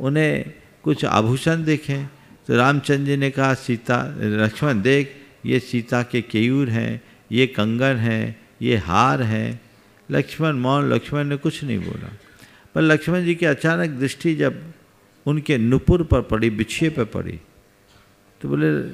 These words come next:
"लक्ष्मण देख, ये नुपुर किसके?" बोले, "भैया, ये तो माता सीता के हैं।" बोले, "क्यों?" बोले, "मुझे और बातों का कोई ज्ञान नहीं।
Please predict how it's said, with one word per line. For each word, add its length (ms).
"लक्ष्मण 280
देख, 460
ये 100
नुपुर 300
किसके?" 360
बोले, 280
"भैया, 260
ये 140
तो 200
माता 340
सीता 380
के 200
हैं।" 240
बोले, 160
"क्यों?" 300
बोले, 800
"मुझे 260
और 300
बातों 380
का 160
कोई 340
ज्ञान 240
नहीं। 300